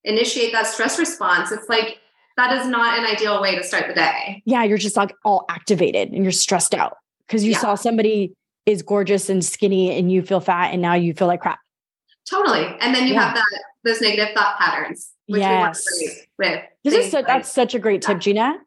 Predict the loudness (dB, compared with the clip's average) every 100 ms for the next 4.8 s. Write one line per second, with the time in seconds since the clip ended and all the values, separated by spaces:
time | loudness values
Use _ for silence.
0 | _ -4 0 2 2 0 -2 -2 0 0
1 | 2 0 0 0 0 0 -2 -4 0 2
2 | 2 0 -2 2 2 2 0 -2 -4 -12
3 | -2 2 2 2 0 -4 0 2 2 0
4 | -2 0 2 2 2 2 2 0